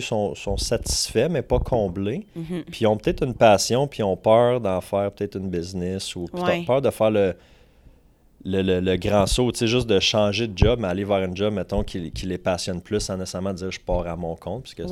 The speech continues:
Speaker 1: c'est
Speaker 2: ouais.
Speaker 1: pas tout le monde qui est fait pour être, euh,
Speaker 2: Juste le
Speaker 1: entrepreneur.
Speaker 2: changement était
Speaker 1: Mais juste,
Speaker 2: peurant.
Speaker 1: c'est ça, juste de changer. Qu'est-ce que tu pourrais dire à une personne qui, euh, tu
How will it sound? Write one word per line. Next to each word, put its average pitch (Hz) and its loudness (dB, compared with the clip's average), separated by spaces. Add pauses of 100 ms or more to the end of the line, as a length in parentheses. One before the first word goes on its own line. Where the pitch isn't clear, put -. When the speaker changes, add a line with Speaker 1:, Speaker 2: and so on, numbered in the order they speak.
Speaker 1:
c'est 185 -4
Speaker 2:
ouais. 180 -4
Speaker 1:
pas 160 -6
tout 156 -10
le 92 -8
monde 95 -6
qui 95 -10
est 85 -6
fait 92 -2
pour 85 -8
être, 82 -6
euh, 78 -4
Speaker 2:
Juste 214 -4
le - 2
Speaker 1:
entrepreneur. 180 0
Speaker 2:
changement 160 -4
était 143 -6
Speaker 1:
Mais 107 2
juste, 143 0
Speaker 2:
peurant. 147 -12
Speaker 1:
c'est - -4
ça, 170 6
juste 165 0
de 131 6
changer. 110 2 (580)
Qu'est-ce - -2
que 143 4
tu - -2
pourrais 113 4
dire 147 4
à 156 8
une 107 0
personne 135 0
qui, 92 -6
euh, 78 -6
tu - -10